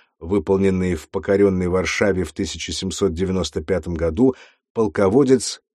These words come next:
правой рукой сжимает фельдмаршалский жезл, а в левой держит свою форменную треугольную шляпу, украшенную Кинбурнской наградой.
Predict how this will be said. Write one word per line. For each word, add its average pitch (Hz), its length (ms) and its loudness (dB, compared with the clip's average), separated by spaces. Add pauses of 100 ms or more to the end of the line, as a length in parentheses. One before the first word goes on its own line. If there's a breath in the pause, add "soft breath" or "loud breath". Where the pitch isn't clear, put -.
правой 127 480 4
рукой 113 440 2
сжимает 98 760 2
фельдмаршалский 98 960 -4
жезл, 78 480 2 (420 soft breath)
а 104 160 -4
в 90 100 -4
левой 110 380 4
держит 110 440 2
свою 110 320 2
форменную 113 720 2
треугольную 101 720 2
шляпу, 98 640 0 (320 soft breath)
украшенную 117 920 0
Кинбурнской 95 920 0
наградой. 78 640 -6